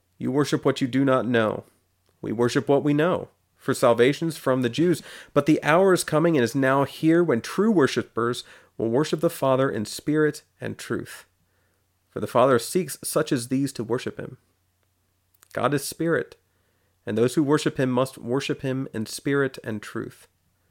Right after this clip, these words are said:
The woman said to him, "I know that the Messiah is coming, who is called Christ. When he comes, he will proclaim all things to us." Jesus said to her, "I am he,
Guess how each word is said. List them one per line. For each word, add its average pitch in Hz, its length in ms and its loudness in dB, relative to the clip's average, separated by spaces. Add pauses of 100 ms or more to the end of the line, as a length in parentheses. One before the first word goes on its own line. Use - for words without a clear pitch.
(640)
The - 80 -12
woman 120 260 4
said 135 280 4
to 139 120 0
him, 123 200 2
"I 131 200 2
know 139 340 2
that 147 140 -6
the 131 60 -6
Messiah 127 560 -2
is 104 180 -6
coming, 123 460 -6 (380)
who 127 120 0
is 117 100 0
called 123 300 4
Christ. - 560 -4 (680)
When 113 140 2
he 131 120 4
comes, 147 340 2
he 165 80 4
will 156 80 6
proclaim 147 480 2
all 151 200 2
things 147 360 -2
to 120 240 -2
us." - 380 -8 (1200)
Jesus 107 320 -4
said 120 200 4
to 120 140 -2
her, 110 220 0
"I 117 160 0
am 139 380 -6
he, 120 460 -8